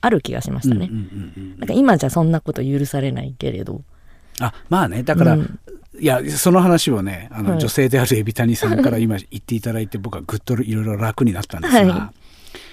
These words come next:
Speaker 2: おっしゃる通りですね。
Speaker 1: うん。
Speaker 2: あの、そう。
Speaker 1: まあ、この奥さんも、まあ、嫌だけれども、
Speaker 2: うん。
Speaker 1: その双葉、山本富士子さん演じる双葉は、
Speaker 2: うん。
Speaker 1: 岸恵子さん演じる一子に、
Speaker 2: うん。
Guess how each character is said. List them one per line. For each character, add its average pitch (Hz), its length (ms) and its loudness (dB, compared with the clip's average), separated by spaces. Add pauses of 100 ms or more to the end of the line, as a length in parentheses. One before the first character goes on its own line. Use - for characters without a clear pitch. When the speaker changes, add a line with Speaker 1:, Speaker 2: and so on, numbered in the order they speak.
(720)
Speaker 2:
お - 40 -6
っ 127 40 -4
し - 60 2
ゃ 147 40 2
る 120 40 0
通 117 160 -2
り 82 80 -8
で - 60 -18
す - 160 -14
ね。 90 220 -10
Speaker 1:
う 190 60 0
ん。 170 240 0
Speaker 2:
あ 95 180 -8
の、 90 500 -14 (460)
そ - 560 -12
う。 - 220 -20 (320)
Speaker 1:
ま 277 60 -2
あ、 - 20 -8
こ 269 140 -4
の 294 200 2 (180)
奥 359 200 0
さ 269 160 2
ん 190 160 4
も、 160 340 -2 (400)
ま 240 280 4
あ、 - 100 -6 (320)
嫌 320 320 -2
だ 254 120 2
け 165 160 -2
れ 151 120 0
ど 151 100 0
も、 143 340 2
Speaker 2:
う - 20 -12
ん。 90 40 -12
Speaker 1:
そ 170 140 -2
の 151 160 0
双 196 280 0
葉、 143 280 -2 (160)
山 165 140 2
本 151 100 0
富 151 160 2
士 - 80 -4
子 139 100 -2
さ 131 120 -2
ん 131 60 0
演 135 60 0
じ 131 100 -2
る 131 80 -4
双 113 200 -2
葉 131 300 -4
は、 175 300 -2 (220)
Speaker 2:
う - 40 -2
ん。 196 40 0
Speaker 1:
岸 - 60 -6 (100)
恵 143 60 0
子 131 140 -4
さ 131 140 -2
ん - 80 -6 (100)
演 143 160 0
じ 131 120 0
る 131 200 -4 (340)
一 - 220 -4
子 - 240 -2 (580)
に、 247 260 2 (120)
Speaker 2:
う 117 40 -10
ん。 85 160 -10